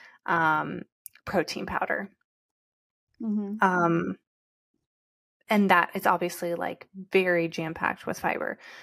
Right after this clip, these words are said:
Speaker 1: So if you're already doing, so a way to throw chia seeds in something would be, like, a smoothie, or it would be, like, a yogurt. Chia seed pudding is so good. Huge fan of that. Have you had it, Miranda?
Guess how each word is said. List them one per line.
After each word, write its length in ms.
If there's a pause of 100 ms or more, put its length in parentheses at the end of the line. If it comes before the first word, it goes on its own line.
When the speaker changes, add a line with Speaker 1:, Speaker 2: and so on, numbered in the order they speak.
(100)
Speaker 1:
So 140
if 100
you're 160
already 300
doing, 240
so 300
a 60
way 200
to 160
throw 420
chia 300
seeds 300
in 80
something 320
would 120
be, 160
like, 220
a 40
smoothie, 520 (500)
or 200
it 80
would 160
be, 120
like, 220
a 80
yogurt. 680 (320)
Chia 320
seed 320
pudding 540 (120)
is 140
so 320
good. 480 (200)
Huge 300
fan 220
of 80
that. 560 (220)
Have 120
you 60
had 160
it, 100
Miranda? 400